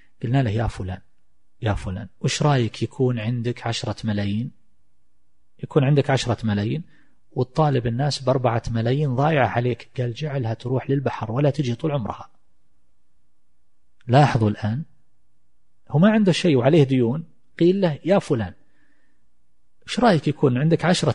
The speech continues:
ملايين وأربعة منها تروح بيد الناس؟" قال: "اشهدوا، تراها صدقة وأنا طيب النفس بها." لكن الإنسان ما تطاوعه نفسه إذا جاء الجد. فما الذي يجعل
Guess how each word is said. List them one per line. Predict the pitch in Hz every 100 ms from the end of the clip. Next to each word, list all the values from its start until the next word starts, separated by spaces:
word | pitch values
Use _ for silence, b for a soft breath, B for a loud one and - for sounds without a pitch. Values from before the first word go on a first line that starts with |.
| -
ملايين | 110 104 113 208
وأربعة | 214 226 226 165 147 135
منها | 208 180
تروح | - 180 156 -
بيد | 156 135
الناس؟" | 131 123 113 - - - - - - - - - - - - -
قال: | 160
"اشهدوا، | 185 - 117 113
تراها | - 156 117 185
صدقة | - 147 143 - - -
وأنا | - 180 143
طيب | 196 202 143 131
النفس | 123 110 -
بها." | 110 90 - - - - - - - - - - - - - - - - - - - - - - -
لكن | 113 123
الإنسان | 113 110 104 123 101
ما | 113
تطاوعه | 117 - 101 98 101 95 90 92
نفسه | 95 - 107 -
إذا | 104 95
جاء | 98 95
الجد. | 101 190 - - - - - - - - - - - - -
فما | - 208
الذي | 247 190 131
يجعل | 139 127 107 117